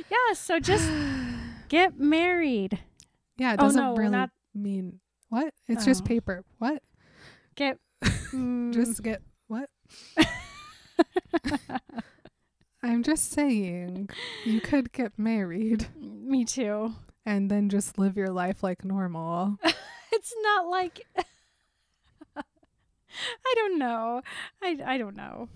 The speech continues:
Speaker 2: <sighs>
Speaker 1: That's fine.
Speaker 2: Anywho, we get through the week. Bella being worried. It's Saturday. And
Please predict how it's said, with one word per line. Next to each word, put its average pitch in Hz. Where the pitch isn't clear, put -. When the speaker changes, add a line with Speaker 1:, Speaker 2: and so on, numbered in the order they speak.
Speaker 2:
<sighs> 190
Speaker 1:
That's 320
fine. 226
Speaker 2:
Anywho, 190
we 180
get 294
through 269
the 185
week. 180
Bella 208
being 202
worried. 180
It's 220
Saturday. 180
And 202